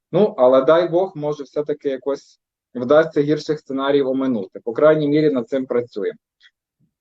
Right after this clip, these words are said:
Вівторок. Вівторок тут по енергії, бачите, так, понеділок починається з такого знаку оклику, але вівторок він продовжується. Тому що тут, наприклад, по цих арканах енергетичних і по цих карти не йдуть такими світлими та позитивними. Це карта, яка називається Скорбота. В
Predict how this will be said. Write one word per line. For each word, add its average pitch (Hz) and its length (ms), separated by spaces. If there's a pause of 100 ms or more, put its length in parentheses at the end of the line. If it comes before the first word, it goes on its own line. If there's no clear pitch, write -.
(280)
Вівторок. 185 640
Вівторок 214 460
тут 190 200
по 185 140
енергії, 180 460
бачите, 180 340
так, 156 220
понеділок 170 540
починається 190 680
з - 80
такого 190 400
знаку 190 400
оклику, 180 540
але 151 220
вівторок 165 600
він 156 200
продовжується. 127 800
Тому 123 240
що 127 120
тут, 185 240
наприклад, 147 540
по 127 160
цих 151 300
арканах 147 520
енергетичних 139 920
і 120 60
по 117 160
цих 147 340
карти 151 460
не 135 220
йдуть 143 440
такими 113 420
світлими 131 640
та 120 100
позитивними. 107 840
Це 147 180
карта, 135 360
яка 113 160
називається 110 540
Скорбота. 131 680
В 175 80